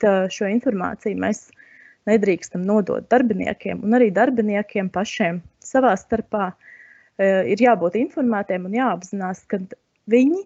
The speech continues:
nedrīkst izplatīt šo informāciju cits citam, un arī nedrīkst izplatīt to ārpus uzņēmuma robežām,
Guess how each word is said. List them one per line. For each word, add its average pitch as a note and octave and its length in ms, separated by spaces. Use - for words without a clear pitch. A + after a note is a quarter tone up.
nedrīkst A#3+ 560
izplatīt A3 460
šo G#3 160
informāciju G3+ 720
cits - 320
citam, A3 400
un A3+ 160
arī B3 160
nedrīkst A3 500
izplatīt G3 480
to G3 80
ārpus G3 400
uzņēmuma F#3 400
robežām, F#3 560